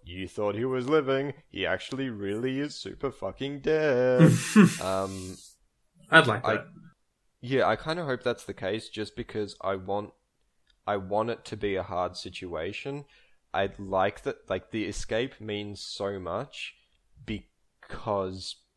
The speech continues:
Speaker 1: there was sacrifice for it. If, I guess, Norman plans for every situation, lol, lol, lol, super brains, it's like, uh, like, uh, like, it becomes too,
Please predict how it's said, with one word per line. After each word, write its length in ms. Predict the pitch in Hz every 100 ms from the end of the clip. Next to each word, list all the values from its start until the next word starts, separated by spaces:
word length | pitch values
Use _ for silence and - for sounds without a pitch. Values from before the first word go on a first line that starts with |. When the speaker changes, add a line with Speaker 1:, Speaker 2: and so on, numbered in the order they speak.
| _
Speaker 1:
there 320 | - 98 98 90
was 200 | 92 -
sacrifice 640 | 90 - 92 - 87 80
for 340 | - 90 85 78
it. 80 | - _ _ _ -
If, 500 | 104 - - - - _ _ _ _ _ -
I 80 | 107
guess, 560 | 101 117 - - - - _ -
Norman 480 | 113 104 101 101 98
plans 300 | - 98 95
for 120 | 98
every 180 | 95 98
situation, 680 | 104 95 92 92 107 110
lol, 180 | 98 87
lol, 120 | 85
lol, 180 | 82 87
super 280 | - 120 123
brains, 540 | 101 82 92 120 - - _ _ _ -
it's 200 | 104 -
like, 320 | 98 90 90 - _
uh, 420 | 113 117 117 117 113 113 104 104 101 - - -
like, 140 | -
uh, 800 | 92 95 101 101 104 101 101 98 101 _ _ _ -
like, 180 | 101
it 60 | 107
becomes 360 | 110 127 131 -
too, 460 | - 117 110 107